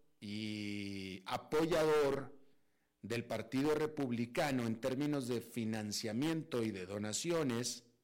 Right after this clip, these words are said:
que son, eh, dos hermanos, dos de los hombres más ricos del mundo, los hermanos Koch, K O C H, los hermanos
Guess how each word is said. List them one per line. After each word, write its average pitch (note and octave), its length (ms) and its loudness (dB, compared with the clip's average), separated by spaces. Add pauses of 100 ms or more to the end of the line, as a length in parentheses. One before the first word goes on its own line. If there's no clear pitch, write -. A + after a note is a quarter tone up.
(500)
que G2+ 140 -6
son, B2+ 760 0
eh, F#2+ 520 -6
dos B2 180 0
hermanos, C3 760 0
dos G#2+ 260 -2
de C3 100 0
los A2+ 200 -2
hombres B2 280 -4
más A#2+ 240 -2
ricos C#3 480 -2
del A2 160 -2
mundo, A#2 460 0
los G2+ 200 -4
hermanos A#2 640 -2 (220)
Koch, - 320 -4 (1040)
K D3+ 380 0
O C#3 340 4
C B2 240 2
H, A2 340 -2
los E2+ 160 -10
hermanos A2+ 480 -4